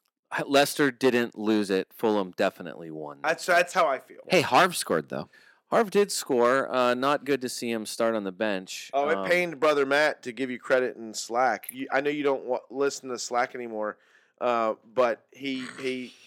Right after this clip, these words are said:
Speaker 2: he was mocking you, but yet sort of giving you credit as well. I, I couldn't exactly tell what it was. He said, "Harv?" Actually didn't say that.
Speaker 1: Yeah,
Speaker 2: I
Speaker 1: I
Speaker 2: just
Speaker 1: mean,
Speaker 2: wanted to
Speaker 1: look,
Speaker 2: say that.
Speaker 1: uh,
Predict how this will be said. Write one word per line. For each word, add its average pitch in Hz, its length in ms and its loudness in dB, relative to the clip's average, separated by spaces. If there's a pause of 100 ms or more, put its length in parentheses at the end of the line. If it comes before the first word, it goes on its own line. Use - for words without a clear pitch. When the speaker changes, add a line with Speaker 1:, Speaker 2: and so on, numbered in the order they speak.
(300)
Speaker 2:
he 175 100 -4
was 156 200 -4
mocking 156 580 2
you, 80 420 -14 (520)
but 135 280 0
yet 143 280 2 (260)
sort 185 260 -4
of 151 100 -6
giving 135 220 -4
you 120 100 -8
credit 113 320 -2
as 101 160 -12
well. 98 300 -6
I, 95 200 -4
I 123 80 -6
couldn't 135 300 -10
exactly 123 520 -4
tell 101 220 -10
what 80 140 -10
it 57 80 -16
was. - 360 -20 (400)
He 143 80 -10
said, 139 200 -4
"Harv?" 190 640 2 (600)
Actually - 260 -16
didn't - 260 -16
say - 160 -12
that. 147 100 -8
Speaker 1:
Yeah, 262 220 4
Speaker 2:
I 156 100 6
Speaker 1:
I 160 60 6
Speaker 2:
just 170 80 2
Speaker 1:
mean, 185 180 2
Speaker 2:
wanted 226 280 2
to 95 300 -6
Speaker 1:
look, 160 240 0
Speaker 2:
say 147 80 0
that. - 20 -2
Speaker 1:
uh, 156 40 0